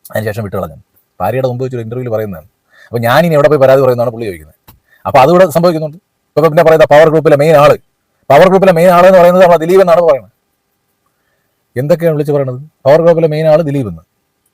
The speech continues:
അപ്പൊ രണ്ടായിരത്തി പതിനേഴ് വരെ മലയാള സിനിമയെ ഭരിച്ചിരുന്നത് എന്ന് വെച്ചാൽ കുറച്ച് വർഷങ്ങൾക്ക് ശേഷം <clears throat> ദിലീപൊക്കെ എൻ്റർ ആയി ഒന്ന് സ്റ്റാർ ആയതിനു ശേഷം കുറെ ഈ മലയാള സിനിമയെ കൊണ്ട്, ഏഹ്, കൊണ്ട് കീപ്പ് ചെയ്ത് കൊണ്ടുപോയത് പവർ ഗ്രൂപ്പിലെ മെയിൻ ആള് ദിലീപ് എന്നാണ് ഇപ്പൊ ചാനൽസ് പറയുന്നത്. ചാനൽസ് പറയുന്നതൊക്കെ എത്രത്തോളം ശരിയാണോ കാര്യങ്ങൾ നമുക്കറിയില്ല. എന്തായാലും കൊള്ളാപ്പി,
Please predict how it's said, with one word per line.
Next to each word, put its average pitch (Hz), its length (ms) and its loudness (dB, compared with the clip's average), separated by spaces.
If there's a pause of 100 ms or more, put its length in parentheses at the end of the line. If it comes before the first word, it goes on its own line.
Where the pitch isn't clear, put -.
അപ്പൊ 135 140 0
രണ്ടായിരത്തി 160 360 0
പതിനേഴ് 156 320 0
വരെ 147 360 2
മലയാള 147 260 2
സിനിമയെ 147 260 -10
ഭരിച്ചിരുന്നത് 135 520 -6 (520)
എന്ന് 147 100 -4
വെച്ചാൽ 165 120 -2
കുറച്ച് 196 240 0
വർഷങ്ങൾക്ക് 185 320 0
ശേഷം 117 240 -8 (100)
<clears throat> 175 440 -6
ദിലീപൊക്കെ 151 340 -2
എൻ്റർ 147 240 0
ആയി 151 80 4
ഒന്ന് 151 140 -2
സ്റ്റാർ 147 240 2
ആയതിനു 147 180 2
ശേഷം 131 280 -8
കുറെ 147 160 0 (380)
ഈ 131 140 -6
മലയാള 139 240 2
സിനിമയെ 135 300 -4
കൊണ്ട്, 131 240 -6
ഏഹ്, 120 600 -8
കൊണ്ട് 123 180 -8
കീപ്പ് 120 240 -14
ചെയ്ത് 123 100 -8
കൊണ്ടുപോയത് 113 420 -10
പവർ 117 240 -6
ഗ്രൂപ്പിലെ 117 280 -10
മെയിൻ 113 220 -12
ആള് 110 120 -8
ദിലീപ് 107 240 -16
എന്നാണ് 107 200 -12
ഇപ്പൊ 120 100 -20
ചാനൽസ് 107 300 -12
പറയുന്നത്. 92 240 -14
ചാനൽസ് 101 240 -16
പറയുന്നതൊക്കെ 104 300 -12
എത്രത്തോളം 107 280 -16
ശരിയാണോ 104 320 -16
കാര്യങ്ങൾ 101 240 -16
നമുക്കറിയില്ല. 101 420 -20 (440)
എന്തായാലും 156 480 0
കൊള്ളാപ്പി, 147 420 0